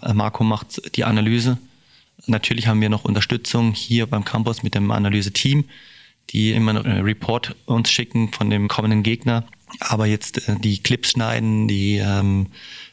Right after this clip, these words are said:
die Einzelvideos schneiden und so, das macht alles natürlich dann auch der Marco.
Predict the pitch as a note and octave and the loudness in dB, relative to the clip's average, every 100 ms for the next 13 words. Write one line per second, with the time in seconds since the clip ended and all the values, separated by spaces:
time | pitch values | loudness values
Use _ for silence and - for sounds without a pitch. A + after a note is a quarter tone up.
0 | - - A2 A2+ A2+ G#2 A2+ A2 A2 - | -6 -2 0 2 2 2 2 2 0 0
1 | A2+ G#2 G#2+ G2+ G#2+ G2+ G#2 - A2+ G#2+ | 0 0 0 0 0 0 0 0 -2 -2
2 | - A2+ G#2 - - - - - - - | -2 -2 -4 -6 -20 -20 -20 -20 -6 -2
3 | A2+ - G#2 G#2+ A#2+ - A#2 A2 | 0 0 0 0 0 0 0 -2